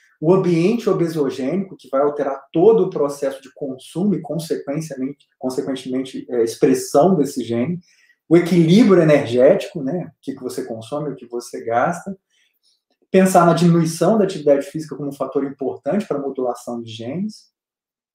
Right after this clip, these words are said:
e a influência da alimentação de adultos, de crianças pelas mídias, né? Então, hoje a gente tem um monte de propagandas que incentivam as pessoas a consumirem.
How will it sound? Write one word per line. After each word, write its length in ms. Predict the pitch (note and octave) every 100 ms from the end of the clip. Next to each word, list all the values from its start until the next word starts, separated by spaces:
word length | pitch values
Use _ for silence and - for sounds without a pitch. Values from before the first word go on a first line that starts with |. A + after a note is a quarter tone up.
| _ -
e 240 | F3+ -
a 60 | E3
influência 560 | F3 F#3 D#3+ D#3 D#3+
da 80 | D#3
alimentação 600 | D#3+ D#3+ D#3+ D#3+ D3+ C3+
de 100 | C3
adultos, 480 | C#3+ - D3 F#3+ C#3
de 120 | C#3+
crianças 460 | - C3+ C#3+ D3+ D3
pelas 320 | F3 G3+ G3+
mídias, 480 | C#3+ B2 G#2+ - _ _ _ _ -
né? 180 | G#2+ A2+
Então, 240 | A#2 C3
hoje 200 | D3 D#3
a 40 | E3+
gente 120 | -
tem 100 | E3+
um 220 | F3 D3+
monte 480 | C#3 D#3 E3+ - A2+
de 100 | A2+
propagandas 800 | A2+ A2+ A2 G#2+ B2+ D#3 A2+ - - _
que 120 | _ D3+
incentivam 640 | D3+ D3 C#3+ F#3 F#3+ E3+
as 140 | D#3 -
pessoas 480 | B2+ - D#3 E3
a 120 | D#3+ D#3+
consumirem. 760 | E3 F3+ - F#3 C#3+ B2 G2+